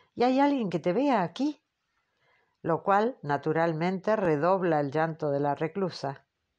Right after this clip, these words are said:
Pero mientras ella tiembla, la celadora le peina las trenzas grasientas,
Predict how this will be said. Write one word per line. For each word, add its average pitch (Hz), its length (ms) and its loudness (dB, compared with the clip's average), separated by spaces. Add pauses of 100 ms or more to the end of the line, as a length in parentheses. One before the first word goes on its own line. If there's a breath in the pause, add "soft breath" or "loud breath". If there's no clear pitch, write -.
(760)
Pero 175 160 2
mientras 175 400 -2
ella 247 260 2
tiembla, 226 640 0
la 170 140 -2
celadora 170 580 0
le 165 140 2
peina 185 400 0
las 151 180 -2
trenzas 175 460 -4
grasientas, 175 920 -4